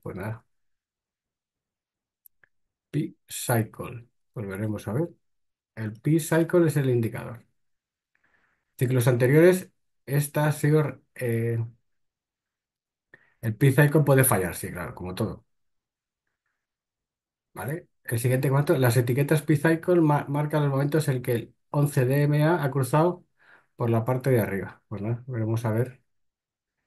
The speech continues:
El P-Cycle, a ver si tenemos suerte. Y nos da Golden. A ver si esto está aquí, se está calculando.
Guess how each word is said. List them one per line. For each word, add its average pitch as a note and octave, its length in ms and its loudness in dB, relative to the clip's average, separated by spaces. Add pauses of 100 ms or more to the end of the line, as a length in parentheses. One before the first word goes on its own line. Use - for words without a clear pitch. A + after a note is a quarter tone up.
(140)
El A2+ 160 0
P-Cycle, D#3 540 4
a C#3 40 2
ver C3 80 2
si C#3 120 -4
tenemos C3+ 360 -2
suerte. F#3 560 0 (2250)
Y A#2+ 140 -4
nos G2+ 240 -8
da C3+ 260 -8 (580)
Golden. C#3 600 -4 (2000)
A - 120 -18
ver C3 160 -16
si - 180 -18
esto C#3 240 -14
está F#2+ 380 -14
aquí, F#2+ 500 -12 (220)
se A2+ 80 -12
está G#2 220 -10
calculando. G#2+ 720 -8